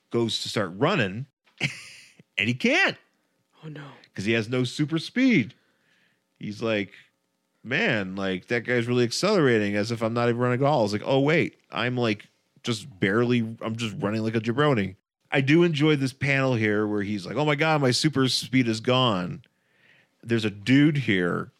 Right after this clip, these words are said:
Speaker 1: that is like, 'cause Pa-, Wally must be in the road. And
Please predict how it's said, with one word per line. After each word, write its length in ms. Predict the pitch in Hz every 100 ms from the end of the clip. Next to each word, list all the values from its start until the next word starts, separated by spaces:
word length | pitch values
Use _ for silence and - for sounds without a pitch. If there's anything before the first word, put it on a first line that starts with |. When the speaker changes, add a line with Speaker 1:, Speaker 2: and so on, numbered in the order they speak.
| _ _ _ -
Speaker 1:
that 140 | 101
is 160 | 98 92
like, 180 | 98 90
'cause 140 | 98
Pa-, 220 | - 107
Wally 220 | 90 104 104
must 160 | 98
be 60 | 98
in 60 | 92
the 80 | 92
road. 520 | 101 95 87 87 87 _ - _ _ _ _
And 440 | 113 110 110 110